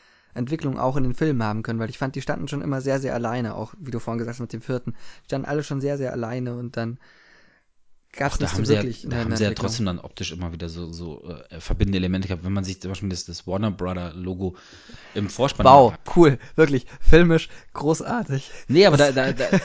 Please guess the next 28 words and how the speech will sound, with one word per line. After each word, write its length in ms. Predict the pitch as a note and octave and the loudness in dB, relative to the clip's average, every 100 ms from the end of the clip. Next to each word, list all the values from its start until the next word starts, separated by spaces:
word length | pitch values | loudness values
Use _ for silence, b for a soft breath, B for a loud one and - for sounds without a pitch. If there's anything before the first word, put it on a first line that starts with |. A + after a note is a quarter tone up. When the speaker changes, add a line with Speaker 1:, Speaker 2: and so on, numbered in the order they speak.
| - | 0
Speaker 2:
trotzdem, 400 | D3+ C#3 - C#3+ A2+ | -2 0 0 0 -2
äh, 260 | E2+ - | -10 -12
schaffen 260 | G2+ B2+ A#2 | -4 -4 -4
sie 120 | A#2 | -8
es 60 | A2 | -4
ja 100 | G2+ | -6
auf 80 | F#2+ | -2
die 160 | A2 | 0
Weise 180 | G#2+ G#2 | 2 2
dann 160 | G2+ G2+ | 0 -2
so 80 | |
eine 80 | G2 | -4
gewisse 220 | G2+ - | -8 -8
Steigerung 480 | G2 G#2 G#2+ G#2 F#2 | -6 -4 -2 -2 -4
irgendwie 260 | C2 G2+ E2+ F2 | -8 -8 -8 -10
darzustellen, 460 | - A#1 - G2 F2+ | -10 -10 -10 -10 -10
zum 140 | - | -8
Beispiel, 300 | F2+ F2+ F#2 - B B B | -8 -6 -6 -8 B B B
dass 140 | F#2 | -12
das 120 | F#2+ - | -10 -8
Ganze 220 | F#2+ F2+ | -8 -6
immer 140 | F#2+ | -6
düsterer 560 | F2+ G2+ A#2 - F2+ D#2+ | -6 -4 -4 -2 -4 -4
wird 160 | F2 - | -8 -8
und, 180 | F2 | -12
und 220 | - F2 - | -10 -12 -10
immer 160 | F2+ | -8
härter. 420 | E2+ F2 F#2+ D#2+ | -6 -6 -6 -8